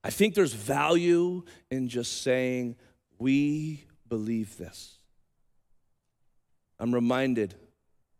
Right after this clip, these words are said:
of an interaction of Christ our Lord with this man that was desperate for his healing for his daughter. He says,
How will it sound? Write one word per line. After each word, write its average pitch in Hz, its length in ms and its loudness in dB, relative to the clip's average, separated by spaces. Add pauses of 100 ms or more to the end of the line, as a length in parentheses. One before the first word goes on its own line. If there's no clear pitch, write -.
(300)
of 101 100 -10
an 117 60 0
interaction 120 600 -2
of 98 100 -10
Christ 123 280 -2
our 113 120 2
Lord 113 440 0
with 101 380 -8 (1300)
this - 260 -14 (1040)
man 127 320 0
that 113 80 -2
was 101 180 -6 (120)
desperate 139 480 0
for 127 160 -4
his 110 280 -6
healing 110 580 -6 (400)
for 107 60 -12
his 107 160 -12
daughter. 104 480 -2 (960)
He 110 60 -10
says, 117 260 -4